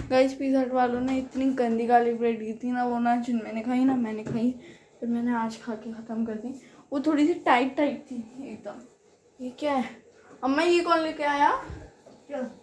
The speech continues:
Speaker 1: ये
Speaker 2: पापा।
Speaker 1: चलो, अभी मैं ये खाती हूँ, ये मुझे बहुत अच्छा लगता है।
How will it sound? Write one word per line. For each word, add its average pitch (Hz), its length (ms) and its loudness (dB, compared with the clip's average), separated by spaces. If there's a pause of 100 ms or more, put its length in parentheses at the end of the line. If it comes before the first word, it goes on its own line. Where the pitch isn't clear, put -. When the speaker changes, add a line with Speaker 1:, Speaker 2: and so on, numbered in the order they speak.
(300)
Speaker 1:
ये 240 180 2 (1160)
Speaker 2:
पापा। 202 440 -10 (1160)
Speaker 1:
चलो, 247 240 -2
अभी 247 220 -2
मैं 262 140 2
ये 247 220 0
खाती 226 360 0
हूँ, 240 200 -4
ये 240 200 -2
मुझे 233 180 0
बहुत 220 200 0
अच्छा 208 260 -4
लगता 208 320 -4
है। 240 120 -6